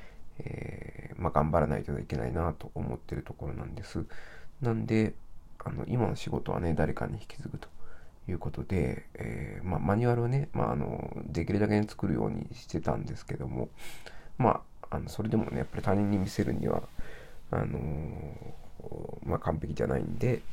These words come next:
まあ、ちょっとね、整備していってるところなんですね。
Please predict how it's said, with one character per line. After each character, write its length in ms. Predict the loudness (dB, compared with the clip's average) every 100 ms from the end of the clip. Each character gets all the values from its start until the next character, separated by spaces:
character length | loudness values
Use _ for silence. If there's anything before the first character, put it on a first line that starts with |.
| 0
ま 100 | 0
あ、 40 |
ち 60 | 0
ょ 20 |
っ 20 |
と 60 | -4
ね、 100 | -2
整 160 | 2 2
備 120 | 2
し 80 | -2
て 500 | -2 -2 -6 -6 -6
い 40 |
っ 0 |
て 260 | -4 -2 0
る 80 |
と 120 | 2 2
こ 160 | 2
ろ 120 | 2 0
な 100 | 0
ん 100 | -2
で 80 |
す 140 | -2
ね。 120 | 0